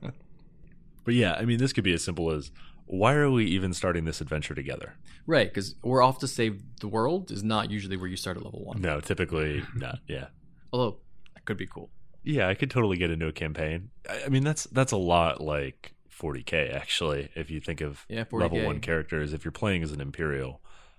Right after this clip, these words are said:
Speaker 1: in a lot of ways, you're trying to save the Imperium from almost certain death.
Speaker 2: Yeah, Death Watch, certainly.
Speaker 1: Yeah.
Speaker 2: Yeah.
Speaker 1: Yeah.
Speaker 2: Or, uh, Eclipse Phase.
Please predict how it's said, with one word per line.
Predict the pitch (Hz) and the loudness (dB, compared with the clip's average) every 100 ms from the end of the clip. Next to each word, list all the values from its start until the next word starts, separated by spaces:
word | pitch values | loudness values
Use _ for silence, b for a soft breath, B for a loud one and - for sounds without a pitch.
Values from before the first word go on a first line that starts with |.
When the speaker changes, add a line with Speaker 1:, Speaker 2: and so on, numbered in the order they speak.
| - | -2
Speaker 1:
in | 98 | 4
a | |
lot | 87 90 87 | 6 6 6
of | |
ways, | 78 73 73 | 4 0 -2
you're | 76 71 - - - | -2 -2 -6 -14 -14
trying | - - 87 | 0 2 2
to | 73 | -2
save | - 85 73 | -2 -2 0
the | 78 | -4
Imperium | 71 - 82 73 69 67 | -4 -2 0 0 -4 -6
from | 76 69 67 - - - | -4 -4 -6 -14 -20 -12
almost | 73 65 - | -8 -8 -8
certain | - - 65 | -8 -8 -8
death. | - - - | -8 -10 -10
Speaker 2:
Yeah, | 107 95 95 98 - | -10 -8 -10 -14 -8
Death | 104 98 | -8 -6
Watch, | 104 104 - | -10 -8 -6
certainly. | 104 - 101 98 98 - | -6 -8 -10 -12 -14 -4
Speaker 1:
Yeah. | 82 65 - - - | -2 -2 -6 -14 -14
Speaker 2:
Yeah. | 104 101 - | -12 -14 -14
Speaker 1:
Yeah. | - - | -14 -12
Speaker 2:
Or, | - 107 104 | -8 -6 -4
uh, | 98 95 113 | -6 -6 -8
Eclipse | - 113 - | -8 -8 -6
Phase. | 98 92 | -6 -6